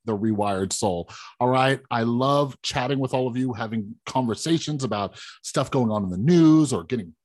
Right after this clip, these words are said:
book recommendations. You guys have been recommending so many awesome books. I love it. I have found, like, so many great books because of all of you, because you follow me. So I love chatting with all of you. And you also don't miss anything, uh, upcoming episodes or different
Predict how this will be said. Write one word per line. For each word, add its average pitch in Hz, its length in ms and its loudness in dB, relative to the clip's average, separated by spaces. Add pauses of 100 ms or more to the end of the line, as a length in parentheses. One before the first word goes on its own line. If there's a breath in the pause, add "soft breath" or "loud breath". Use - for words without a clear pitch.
book 147 220 -2
recommendations. 143 720 -2 (240 loud breath)
You 208 200 2
guys 151 380 2
have 113 160 -6
been 110 300 2
recommending 110 720 -2
so 143 540 -2
many 120 280 0
awesome 113 480 -2
books. 107 460 -4 (440 soft breath)
I 117 140 0
love 104 380 0
it. 82 80 -10
I 117 140 0
have 135 100 -2
found, 117 340 -2
like, 101 160 -6
so 120 180 -4
many 120 160 2
great 101 280 0
books 98 240 -4
because 113 260 -4
of 113 80 -4
all 110 160 0
of 104 100 -2
you, 123 280 2 (240 loud breath)
because 98 200 -2
you 92 80 -6
follow 120 280 0
me. 110 120 0
So 101 140 -4
I 95 60 -2
love 117 180 -2
chatting 101 320 -4
with 90 140 -12
all 90 160 -6
of 87 80 -8
you. 78 160 -12 (320 loud breath)
And 156 420 4 (100)
you 135 120 4
also 123 180 0
don't 107 160 0
miss 98 220 -4
anything, 90 520 -4 (220 loud breath)
uh, 90 240 -2
upcoming 101 400 -2
episodes 117 540 -2
or 85 60 -8
different 82 320 -12